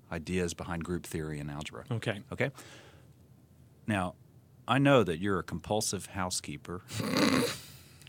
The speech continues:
Speaker 2: Uh-huh.
Speaker 1: And like any, any good compulsive housekeeper, every six months or so you have to flip the mattress around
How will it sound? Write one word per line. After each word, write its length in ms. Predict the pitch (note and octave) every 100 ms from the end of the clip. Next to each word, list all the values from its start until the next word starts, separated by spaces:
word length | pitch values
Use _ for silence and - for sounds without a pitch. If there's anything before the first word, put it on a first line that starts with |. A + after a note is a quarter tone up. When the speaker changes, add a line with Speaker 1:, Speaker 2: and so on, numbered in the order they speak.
| - - F#3+
Speaker 2:
Uh-huh. 580 | D#3 C3 - C#3+ D3+ F#3+ - - - - - - -
Speaker 1:
And 340 | - G#2 G#2+ - - - - C3+ - - -
like 240 | A2 G#2 B2+
any, 300 | D3+ D3+ A#2 -
any 220 | C3+ E3+ C3
good 440 | B2 A#2+ A2 -
compulsive 440 | G#2+ G2+ G#2 -
housekeeper, 640 | G#2+ F#2+ - G2 - F#2 F#2 -
every 240 | B2 C3
six 320 | A#2+ - C3
months 300 | A#2 A#2+ B2
or 20 | -
so 160 | -
you 140 | F2 F#2
have 160 | G2+
to 60 | F#2
flip 280 | - G#2 -
the 80 | D#2
mattress 460 | F2 G2 D2+ D2
around 400 | D2+ D2 D2 D2